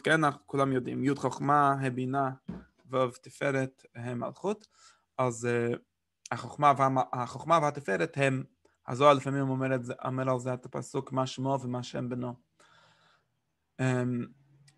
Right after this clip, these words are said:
הם שתי ה-, בחינות התפשטות, זה, זה השתי השלבים. זה מעניין, צריך להתבונן על ה-, החיבור הזה. אמ, זה הם לפחות שתי השלבים של ההתפשטות, ושתי בחינות ההסתלקות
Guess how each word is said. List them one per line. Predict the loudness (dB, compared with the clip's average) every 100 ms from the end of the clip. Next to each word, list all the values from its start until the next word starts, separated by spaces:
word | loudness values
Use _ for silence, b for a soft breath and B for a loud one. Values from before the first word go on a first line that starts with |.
| _
הם | -2 -2
שתי | -2 2 6
ה-, | 6 6 4 2 _ _ _ _ _ -10
בחינות | -2 0 0
התפשטות, | -2 2 2 2 -4 -2
זה, | 0 2 2
זה | 2
השתי | 2 4
השלבים. | 4 6 4 -2 _ -8 0 2 2 -2 -2 -12 -14 -4
זה | 2
מעניין, | 4 4 2
צריך | -2 -2
להתבונן | -2 0 0 0
על | 0 0
ה-, | -2 -2 -4 -8
החיבור | -14 -6 0 0
הזה. | -2 -12 _ _ _ _ _ _ _ _ -20 _ -8
אמ, | -4 -2 -4 -8 _ -12
זה | 0 0
הם | 0 -4 -10
לפחות | -14 -4 -4
שתי | 2 4
השלבים | 4 2 0 0 -2 -6 -10
של | -4 -2
ההתפשטות, | -2 -4 -4 -2 -2 -2 _ _ b b b b b _
ושתי | -4 -2 -2 -2 -2
בחינות | 0 -2 0
ההסתלקות | -2 0 0 6 6 6